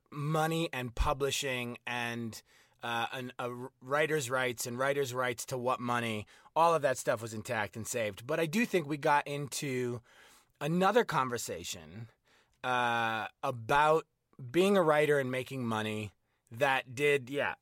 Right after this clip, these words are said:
did definitely get lost. And so today, for this episode, Rhea and I sort of wanna talk about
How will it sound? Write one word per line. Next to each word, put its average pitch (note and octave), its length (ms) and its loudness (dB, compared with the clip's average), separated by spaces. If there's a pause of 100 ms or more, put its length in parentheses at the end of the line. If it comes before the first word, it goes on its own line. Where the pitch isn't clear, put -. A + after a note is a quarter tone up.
did D3 260 2
definitely B2+ 500 0
get A2+ 220 -2
lost. A2 420 -2
And C3 400 -2
so D#3+ 600 6 (360)
today, F#3+ 420 6 (120)
for F#3+ 140 2
this A3+ 160 4
episode, F#3 500 4
Rhea E3 220 2
and E3+ 80 2
I E3 80 0
sort D#3+ 180 0
of D3 60 0
wanna D3+ 160 0
talk D3+ 280 -2
about B2+ 460 2